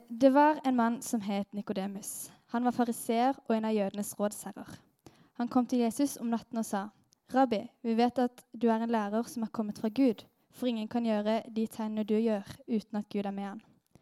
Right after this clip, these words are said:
Jesus svarte, «Sannelig, sannelig, jeg sier deg, den som ikke blir født på ny, kan ikke se Guds rike.» «Hvordan kan en som er gammel, bli født på ny?» sa Nikodemus. «Kan noen komme inn i mors liv igjen og bli født for andre gang?»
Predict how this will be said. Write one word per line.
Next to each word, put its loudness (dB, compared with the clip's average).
Jesus 0
svarte, -2
«Sannelig, 4
sannelig, -2
jeg -4
sier -6
deg, -10
den 0
som 0
ikke -2
blir 2
født -2
på 2
ny, 4
kan -4
ikke -6
se -6
Guds -4
rike.» -4
«Hvordan 6
kan 0
en 0
som 0
er 2
gammel, 4
bli 4
født 0
på 6
ny?» 6
sa -8
Nikodemus. -12
«Kan 6
noen 6
komme 0
inn -6
i -4
mors -4
liv 0
igjen -4
og -2
bli -2
født -4
for -4
andre -6
gang?» 2